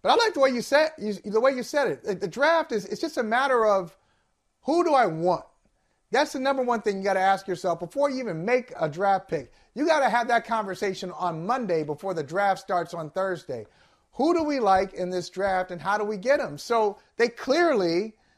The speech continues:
uh, Connor and Vinny, they liked, they liked Gibbs.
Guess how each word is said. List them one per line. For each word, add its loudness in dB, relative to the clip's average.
uh, 4
Connor 2
and -2
Vinny, 0
they -2
liked, 2
they 0
liked 2
Gibbs. 2